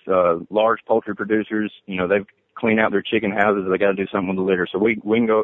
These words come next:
actually, in Alabama, we're, um, we're the ones that write their nutrient management plan. So they go, they have to get soil tests, and depending whether they're gonna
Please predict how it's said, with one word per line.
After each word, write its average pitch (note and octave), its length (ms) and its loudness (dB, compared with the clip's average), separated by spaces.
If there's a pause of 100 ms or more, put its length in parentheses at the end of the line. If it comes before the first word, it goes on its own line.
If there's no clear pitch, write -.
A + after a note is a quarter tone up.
actually, G#2 420 -4 (600)
in G2 120 -4
Alabama, A2 560 2
we're, G2 180 -4 (400)
um, F2 400 -4
we're A#2+ 160 0
the A2 160 2
ones G2+ 280 -2
that F2+ 180 0
write G#2 260 0
their F#2+ 160 0
nutrient G2 380 -2
management F#2+ 420 -2
plan. F2 360 -4
So F2 100 -2
they G2+ 140 2
go, G#2+ 380 0 (280)
they G2 60 0
have G2 120 0
to - 60 -20
get F#2+ 240 -2
soil G#2+ 220 2
tests, G#2 360 0
and G2 220 -4
depending A2+ 340 0
whether G#2+ 220 4
they're G2 160 0
gonna F#2+ 280 -2